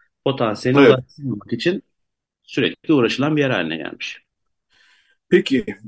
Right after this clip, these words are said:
Speaker 2: e, son bir iki dakikamız. E, orada da yani daha uzun konuşmak gerekir biliyorum ama programımızın süresi buna el vermiyor. Yeşiller Partisi'nin bir de kuruluşuna izin verilmiyor. Böyle enteresan bir durum var. Bunu biz de haberleştirmiştik Ağustos zamanında ama hala sorun çözülmüş değil. Siz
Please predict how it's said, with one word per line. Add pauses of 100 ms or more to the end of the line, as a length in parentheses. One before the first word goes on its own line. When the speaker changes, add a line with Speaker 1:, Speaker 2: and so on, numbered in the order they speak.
(120)
Speaker 2:
e,
son
bir
iki
dakikamız.
E,
orada
da
yani
daha
uzun
konuşmak
gerekir
biliyorum
ama
programımızın
süresi
buna
el
vermiyor. (640)
Yeşiller
Partisi'nin
bir
de
kuruluşuna
izin
verilmiyor.
Böyle
enteresan
bir
durum
var.
Bunu
biz
de
haberleştirmiştik
Ağustos
zamanında
ama
hala
sorun
çözülmüş
değil.
Siz